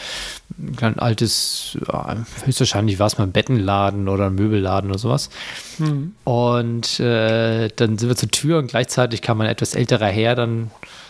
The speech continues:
Speaker 1: äh, offensichtlich Künstler, so wie er auch aussah, äh, an und schloss auf, guckten uns an. "Sie, sie, sie wünschen, wir, wir wollten in das Museum." "Ah, ach ja, okay, ja, da sind Sie richtig."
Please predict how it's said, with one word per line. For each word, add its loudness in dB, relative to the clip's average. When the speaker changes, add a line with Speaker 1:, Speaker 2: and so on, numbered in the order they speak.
Speaker 1:
äh, 0
offensichtlich 0
Künstler, 2
so -2
wie 2
er 0
auch 0
aussah, 2
äh, 2
an 2
und -2
schloss 0
auf, 0
guckten 2
uns 2
an. 2
"Sie, 2
sie, -4
sie 2
wünschen, 2
wir, 4
wir -4
wollten 2
in 2
das 0
Museum." 2
"Ah, 2
ach 4
ja, 2
okay, 4
ja, 0
da 0
sind -2
Sie 2
richtig." 0